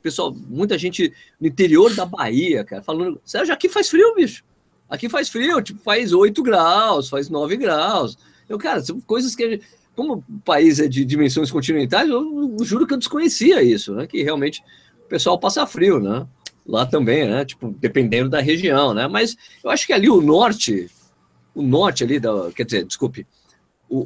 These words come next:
o, essa parte do interior da Bahia fica mais pro centro do país, né? Não é uma coisa tão nordeste. Aliás, eu, eu, eu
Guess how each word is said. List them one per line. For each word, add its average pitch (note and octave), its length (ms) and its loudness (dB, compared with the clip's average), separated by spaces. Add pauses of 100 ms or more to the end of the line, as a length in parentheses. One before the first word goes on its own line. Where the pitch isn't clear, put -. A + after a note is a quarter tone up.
o, A2+ 680 0 (500)
essa - 120 -4
parte G3 180 -2
do G#3 60 0
interior G3 440 6
da F3+ 100 2
Bahia D3+ 280 2
fica D#4+ 220 -4
mais D4 180 -2
pro - 140 -4
centro - 420 0
do G3+ 80 -2
país, D#3 440 4
né? A#2 140 -2
Não C3 120 -2
é D3 60 0
uma F3+ 140 -2
coisa C3+ 300 0
tão B2+ 520 2 (260)
nordeste. C#3 400 0 (180)
Aliás, G#3+ 260 2
eu, A3 160 0
eu, G#3 220 -2
eu G#3 160 2